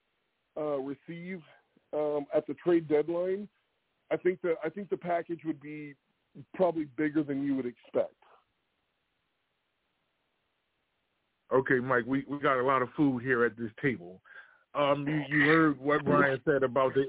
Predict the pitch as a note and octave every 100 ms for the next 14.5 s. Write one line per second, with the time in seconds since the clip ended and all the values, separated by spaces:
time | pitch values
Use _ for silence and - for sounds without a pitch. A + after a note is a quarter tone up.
0 | C3+ B2+ A#2 A2+ A#2 B2+ C3+ _ _ _
1 | _ E3 G#3+ G3 G#3 G#3 G3+ G3 F3+ D#3
2 | D#3 D3+ F3 F#3+ - F#3 D#3+ C3+ C#3 D#3+
3 | D#3 D3 D3 - _ _ _ _ - -
4 | F3+ F3+ F3+ - F3 E3 G#3+ A3+ A3+ A3+
5 | G#3 G3 F#3+ D#3+ F#3 G#3 F#3 D#3+ F#3 D#3
6 | D3 F3+ E3+ F3 E3+ F3+ E3+ E3+ F3+ F3
7 | E3+ D3 F3 E3 D#3+ D3 D3 E3 A#2+ A2+
8 | B2+ _ - C3+ D#3+ E3 - - _ _
9 | - - _ - D#3+ F3 D3+ - F#3+ D3
10 | - A3 G#3+ F#3+ G3 G3 G3 F#3+ G3+ G#3
11 | G#3 G#3 G#3 G#3+ _ _ _ _ E3 D#3+
12 | A3 A3+ A3 - A#3 G#3 A3+ A3+ A3+ _
13 | _ _ - F3 G#3 A3 A#3 A3 G3+ G3+
14 | F#3 - F3+ E3